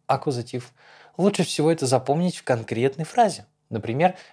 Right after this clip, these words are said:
вместо того, чтобы учи-, учить вот эту вот инфинитивную форму, которую мы потом все равно не поймем на начальных особенно этапах, как вообще употреблять,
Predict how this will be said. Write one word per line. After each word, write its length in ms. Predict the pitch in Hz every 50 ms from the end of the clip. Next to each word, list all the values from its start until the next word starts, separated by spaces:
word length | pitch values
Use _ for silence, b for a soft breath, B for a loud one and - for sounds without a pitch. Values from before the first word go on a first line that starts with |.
| B -
вместо 200 | 135 135 - -
того, 140 | 123 117
чтобы 320 | 123 - - 120 107 107 107
учи-, 300 | 117 117 - - 127 -
учить 320 | - 127 - - 147 120 -
вот 120 | 104 -
эту 140 | 107 98 101
вот 140 | 98 107 -
инфинитивную 640 | - 117 113 - - 135 120 - - 110 104 98 95
форму, 440 | 90 - - 104 107 123 147 185 - _ b b b b b b b
которую 320 | - 127 123 - 135 131 127
мы 100 | 123 117
потом 400 | - 120 120 127 120 110 95 -
все 180 | - - -
равно 200 | 123 127 127 113
не 320 | 98 92 92 95 98 107 113
поймем 480 | - 147 151 147 131 92 87 90 - - _ _ _ _ _
на 160 | - 104 104 104
начальных 440 | 113 110 - - 98 95 92 -
особенно 380 | - - - 110 101 104 101 104
этапах, 340 | 101 - 95 92 101 95 -
как 200 | - 107 98 -
вообще 240 | 92 - - - 107
употреблять, 540 | 95 - - 117 104 113 120 151 165 -